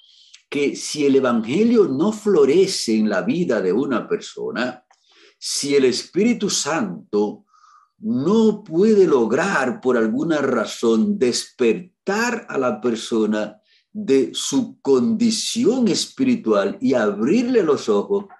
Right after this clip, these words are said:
no puede ver el reino de Dios. Y a menos que pueda ver el reino de Dios, entonces no lo puede aceptar. Así que este es el primer punto por el cual creo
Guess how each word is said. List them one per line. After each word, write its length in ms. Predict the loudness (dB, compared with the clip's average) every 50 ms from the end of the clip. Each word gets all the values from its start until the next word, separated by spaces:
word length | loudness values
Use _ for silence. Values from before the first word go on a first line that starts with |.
| _ _ _
no 520 | -6 -2 0 2 2 2 2 0 -2 -4 -4
puede 360 | 0 2 2 4 4 4 2
ver 280 | 2 2 2 2 2 2
el 200 | 0 0 -2 -4
reino 520 | -4 -2 -2 -2 -2 -2 -4 -6 -6 -6
de 160 | -6 -6 -6
Dios. 640 | -6 -8 -8 -8 -8 -10 -12 -20 -20 -20 -20 _ _ _ _ _ _ _ _ _ _ _ -10
Y 120 | -6 -4
a 60 | -4 -4
menos 400 | -4 -6 -6 -6 -6 -6 -6 -4
que 100 | -4 -4
pueda 300 | -2 0 0 2 2 2
ver 160 | 2 2 0
el 100 | 0 0
reino 380 | 0 0 2 2 0 -2 -2
de 100 | -4 -4
Dios, 340 | -2 0 0 0 0 -2 -4
entonces 380 | -6 -6 -6 -8 -8 -6 -6 -6
no 100 | -6 -4
lo 200 | -6 -6 -6 -4
puede 200 | -4 -4 -4 -4
aceptar. 640 | -6 -6 -10 -14 -12 _ -12 -12 -12 -12 -16 -20 _ _ _ _ _ _ _ _ _ _ _ _ -14
Así 220 | -8 -4 -4 -2
que 140 | 0 0 0
este 160 | 0 0 -2
es 100 | 0 0
el 120 | 0 -2 0
primer 400 | 0 -2 0 0 -2 -2 -4 -6
punto 480 | -4 -2 -2 -2 -2 -2 -4 -6 -4
por 140 | -4 -4 -4
el 180 | -4 -4 -6 -4
cual 280 | -2 -2 -2 -2 -2
creo 400 | -4 -2 0 0 -2 -2 -4 -8